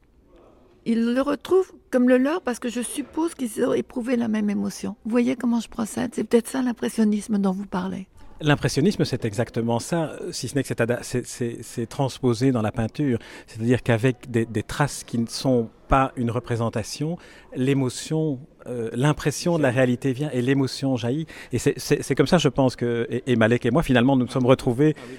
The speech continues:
Speaker 3: tout à fait. J'ai pas lu ce que vous avez écrit, et c'est exactement mon sentiment. Euh, et c'est en cela que Jeanine Boissard est quand même un écrivain exceptionnel.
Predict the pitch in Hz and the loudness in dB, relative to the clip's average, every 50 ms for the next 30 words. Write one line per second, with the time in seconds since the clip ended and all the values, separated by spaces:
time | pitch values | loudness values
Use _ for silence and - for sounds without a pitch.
0 | - - - - - - - 110 104 95 107 113 - 135 127 131 135 135 123 - | -14 -14 -12 -12 -12 -12 -10 -10 -10 -8 -8 -4 -2 0 2 2 2 2 2 0
1 | - 127 117 107 117 110 113 117 113 - - - 151 170 180 175 - - - - | 0 0 0 2 2 2 4 2 0 -2 -2 0 0 2 0 0 -2 -8 -18 -16
2 | - - - - - - 123 107 - - 127 117 123 139 - - 147 143 139 135 | -16 -16 -16 -12 -6 -4 -2 0 0 0 0 0 0 -2 0 2 2 4 4 4
3 | 127 113 - 127 117 107 - 123 120 135 160 175 175 160 - - - - - - | 4 2 2 -2 -2 -2 -2 -2 0 0 2 0 -2 -4 -8 -14 -20 -20 -20 -20
4 | - - - - 123 120 113 113 110 107 104 95 - - - - - 135 - - | -20 -16 -8 -2 0 2 2 2 2 0 -2 -6 -8 -12 -8 -2 -2 0 2 4
5 | - 156 143 139 - - 185 156 - 135 117 123 127 131 131 123 120 120 117 107 | 4 4 4 2 2 2 0 2 2 0 0 2 2 2 2 0 0 0 -2 -2
6 | - 147 135 120 - 117 110 110 117 117 117 120 117 120 - - - 117 131 123 | 0 -2 -2 -2 -2 -2 -2 0 -2 -2 -2 -2 -2 -2 -2 -4 -4 -2 -2 -2
7 | 104 - - 110 - - 107 98 92 87 82 80 | -2 -2 -4 -4 -4 -4 -6 -4 -4 -6 -8 -10